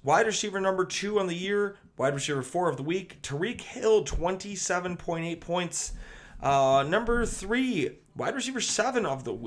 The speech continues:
of the year. He's, he's really had a real bounce back after a couple mediocre games midway through the season. Uh, number three on the week, Dallas Cowboys wide receiver C D Lamb, twenty-eight point six.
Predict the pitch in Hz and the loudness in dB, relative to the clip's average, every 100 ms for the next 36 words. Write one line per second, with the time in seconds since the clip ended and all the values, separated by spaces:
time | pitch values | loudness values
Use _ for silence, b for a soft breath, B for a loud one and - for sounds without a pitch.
0 | - 139 127 123 120 120 120 113 156 175 | -4 -2 0 -2 -2 -2 -2 -4 -8 -6
1 | - 127 143 202 175 156 131 170 135 135 | -6 -4 0 0 2 0 0 0 2 0
2 | 139 123 113 - 120 117 117 160 156 127 | 0 -2 -2 -2 -8 -8 -4 -4 -2 -4
3 | 123 135 190 208 175 160 120 123 120 113 | -4 -8 -8 -2 0 -2 -6 -6 -6 -6
4 | 110 - 127 135 113 113 110 - 135 131 | -10 -8 -4 -2 -2 -4 -6 -4 -4 -4
5 | 135 131 B B B B 123 123 123 131 | -4 -6 B B B B 2 4 4 2
6 | 185 196 185 180 202 202 170 170 185 - | 2 0 -4 -4 0 0 0 -2 -6 -8
7 | b b b b b b - 254 247 - | b b b b b b 0 4 4 4
8 | 220 208 214 175 180 180 165 190 175 139 | 4 6 4 4 0 0 -4 -4 -4 -2
9 | - - 220 202 196 151 135 147 147 147 | -4 -4 -6 -6 -4 -2 0 0 0 -2
10 | 147 147 151 151 143 135 - 117 107 - | -8 -4 -4 -2 -4 -4 -6 -8 -6 0
11 | 403 392 - - | 0 0 -6 -8